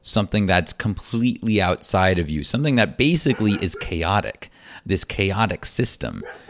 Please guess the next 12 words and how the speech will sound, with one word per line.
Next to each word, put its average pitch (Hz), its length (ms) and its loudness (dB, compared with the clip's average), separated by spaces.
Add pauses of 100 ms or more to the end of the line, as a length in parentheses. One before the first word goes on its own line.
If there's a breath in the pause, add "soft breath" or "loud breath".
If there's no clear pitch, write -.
So 90 360 2 (260 loud breath)
it 101 300 -2
become, 104 400 2
like, 98 320 2
happiness, 107 640 2 (120)
finding 110 280 4
happiness 104 440 2
becomes 101 380 0
a 98 40 6
wild 92 440 2
goose 123 240 4
chase. - 580 -8